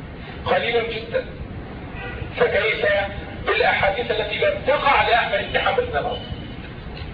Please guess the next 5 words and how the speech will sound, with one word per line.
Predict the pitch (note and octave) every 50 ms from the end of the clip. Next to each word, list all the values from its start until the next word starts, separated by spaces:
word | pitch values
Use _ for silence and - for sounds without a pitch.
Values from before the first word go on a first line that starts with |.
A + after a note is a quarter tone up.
| - - - - - -
ولم | B4+ C5+ - -
تكن | B4+ A#4+ A#4+ A#4 -
في | - - -
مجموعاته؟ | - - - - - - - - - - - - - - - - - - - - - - - - - - - - - - - - - - - - - - - - - - - - - - - - -
مسند | - - C5 B4 A#4+ - - A3+ - A4 -